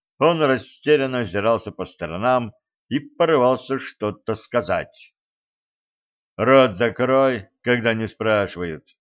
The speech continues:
Антон сунул ствольный срез, тёплый ещё, остро воняющий порохом, под нос арабу и поинтересовался на английском.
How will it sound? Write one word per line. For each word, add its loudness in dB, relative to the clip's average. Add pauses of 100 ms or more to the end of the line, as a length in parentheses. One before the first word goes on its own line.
(1160)
Антон 4
сунул 0
ствольный 0
срез, 0
тёплый -2
ещё, -8 (360)
остро -2
воняющий -2
порохом, -2 (260)
под 0
нос 0
арабу 4
и -4
поинтересовался 0
на -4
английском. -6